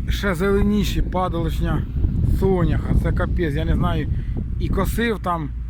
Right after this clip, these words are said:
собі власник на своєму комбайні, собі косив. Ну, блін, з такими потерями, я не знаю, там воно чи жатки сипалось, чи скорость була,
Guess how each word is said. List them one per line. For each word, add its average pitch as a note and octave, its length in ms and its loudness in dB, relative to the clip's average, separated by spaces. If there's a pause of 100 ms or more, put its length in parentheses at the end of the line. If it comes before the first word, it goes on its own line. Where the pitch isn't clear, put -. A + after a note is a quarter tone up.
(240)
собі G3 440 0
власник E3 640 -2 (520)
на D#3 140 -4
своєму F3+ 400 -2
комбайні, F#3 640 -2
собі E3+ 280 -4
косив. D#3 480 -2 (640)
Ну, D#3 80 2
блін, D#3+ 260 0
з - 40 -2
такими F#3+ 400 2
потерями, F3 580 -2
я E3 60 0
не E3 60 0
знаю, D#3 140 0
там D3+ 100 0
воно D3+ 240 0 (340)
чи D3+ 160 0
жатки F#3 460 -2
сипалось, D#3+ 580 -2
чи - 120 -6
скорость G3+ 500 0
була, F3 320 0